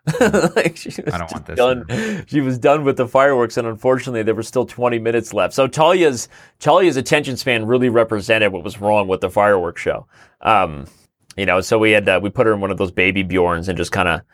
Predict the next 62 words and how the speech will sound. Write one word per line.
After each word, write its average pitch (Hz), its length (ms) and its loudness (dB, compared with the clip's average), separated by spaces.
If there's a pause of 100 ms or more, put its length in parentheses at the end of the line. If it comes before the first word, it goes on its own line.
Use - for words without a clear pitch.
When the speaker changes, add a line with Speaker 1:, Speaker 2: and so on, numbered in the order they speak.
Speaker 2:
<laughs> 208 160 0
Speaker 1:
rocked 98 320 4
her 104 80 2
to 87 100 -6
sleep 87 440 -2
while 82 100 4
the 82 100 -2
fireworks 87 540 0
exploded 87 460 0
above 80 260 0
us. 78 220 -2 (160)
Speaker 2:
I 82 80 -6
love 80 240 -4
it. 78 120 -12 (160)
I 117 120 -2
love 87 240 2
Speaker 1:
Uh, 90 60 -10
Speaker 2:
it. - 60 -20 (400)
All 156 100 2
right, 147 180 0
buddy. 135 320 2 (160)
Well, 151 360 0
this 135 220 0
has 127 100 -2
been 127 240 0
yet 123 260 -2
another 123 340 2
Blunders 117 600 2
of 101 180 -2
a 110 60 2
Coffee 95 360 2
House. 90 320 0
I'm 101 100 2
gonna 113 140 4
go, 101 460 2
uh, 92 340 -4
probably - 280 -6
drink 170 200 0
some 131 120 0
more 113 120 4
coffee, 95 480 0
I 82 60 -2
think. 82 500 -4 (120)
And, 90 260 0
Speaker 1:
Sure - 160 -2
has 120 240 2
Speaker 2:
um, 82 80 -12
Speaker 1:
been. 85 80 -10 (220)
I - 100 -4
mean, 113 180 -2
I 110 120 2
think 220 240 -4
we 170 80 2
blundered 117 380 0
it 101 100 0
up 104 160 2
today, 82 340 0
but 110 340 0
I 107 120 2
also 110 320 2
think 101 360 -6
that, 90 280 2